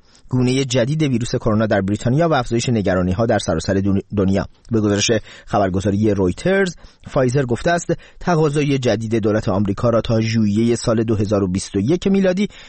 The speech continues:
تامین می‌کند. آمار و داده‌های خبرگزاری رویترز حاکی از اضافه شدن یک میلیون مورد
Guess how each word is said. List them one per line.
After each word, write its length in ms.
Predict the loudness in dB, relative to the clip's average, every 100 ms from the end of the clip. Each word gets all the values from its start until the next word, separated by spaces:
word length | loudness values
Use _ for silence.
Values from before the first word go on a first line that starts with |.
| -10
تامین 320 | -2 0 0
می‌کند. 320 | -2 -2 -2 0
آمار 320 | 0 2 2
و 40 |
داده‌های 380 | 2 0 0 -2
خبرگزاری 500 | 0 0 0 0 2
رویترز 460 | 2 2 2 0 -4 -18 _ -4
حاکی 240 | -2 0
از 160 | 0 0
اضافه 240 | -2 0
شدن 260 | 0 2 2
یک 300 | 0 -2 -8 -20 -6
میلیون 360 | 0 2 2 2
مورد 320 | 2 2 0